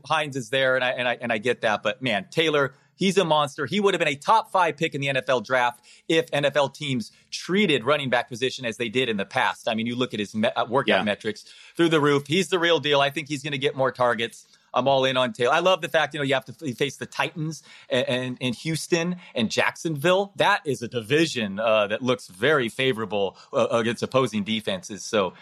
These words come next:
Speaker 1: yeah, Taylor's, Taylor's my number two, uh, with, with confidence. Yeah, I, yeah. I mean, Dalvin Cook, if you said they're both gonna play sixteen games, fine, give me Cook. But I think you have to project him, like my guy George Kittle,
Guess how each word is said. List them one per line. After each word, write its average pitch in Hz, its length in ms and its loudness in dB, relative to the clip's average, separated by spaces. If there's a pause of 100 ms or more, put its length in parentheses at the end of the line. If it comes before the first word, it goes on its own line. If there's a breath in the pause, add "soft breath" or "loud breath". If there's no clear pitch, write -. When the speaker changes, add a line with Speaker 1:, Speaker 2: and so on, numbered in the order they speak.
(140 loud breath)
Speaker 1:
yeah, 127 180 2
Taylor's, 135 640 -4
Taylor's 135 300 -4
my 123 100 0
number 120 240 -2
two, 117 380 -2
uh, 98 240 2 (360 loud breath)
with, 139 280 -2
with 175 160 -2
confidence. 165 420 0
Yeah, 165 140 4
I, 131 320 2
yeah. 143 220 0 (100)
I 160 80 2
mean, 160 160 -6
Dalvin 254 360 2
Cook, 240 300 2 (340 soft breath)
if 156 140 0
you 196 80 0
said 208 220 2
they're 190 80 2
both 196 200 2
gonna 185 140 2
play 185 160 0
sixteen 185 520 -4
games, 170 520 0
fine, 151 320 2
give 135 160 0
me 123 80 -6
Cook. 123 380 0 (240 soft breath)
But 151 80 4
I 180 40 4
think 180 140 -2
you 139 120 0
have 139 180 2
to 127 80 -14
project 123 400 -4
him, 156 160 -4
like 120 180 0
my 127 80 0
guy 123 200 2
George 110 280 -6
Kittle, 160 380 2